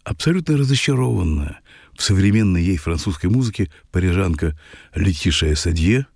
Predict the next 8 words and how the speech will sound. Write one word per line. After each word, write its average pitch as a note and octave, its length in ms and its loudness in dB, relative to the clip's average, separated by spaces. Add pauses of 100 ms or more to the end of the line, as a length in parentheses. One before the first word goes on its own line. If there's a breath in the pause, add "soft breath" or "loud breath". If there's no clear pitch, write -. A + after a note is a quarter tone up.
(720 loud breath)
увидела G3+ 500 2
на D#3+ 120 0
сцене D#2+ 320 -2
в - 100 -8
Париже E3+ 440 -4 (420 soft breath)
англичанина C#3+ 800 0
Тима D#2+ 340 -2
Гейна. D#2 500 -4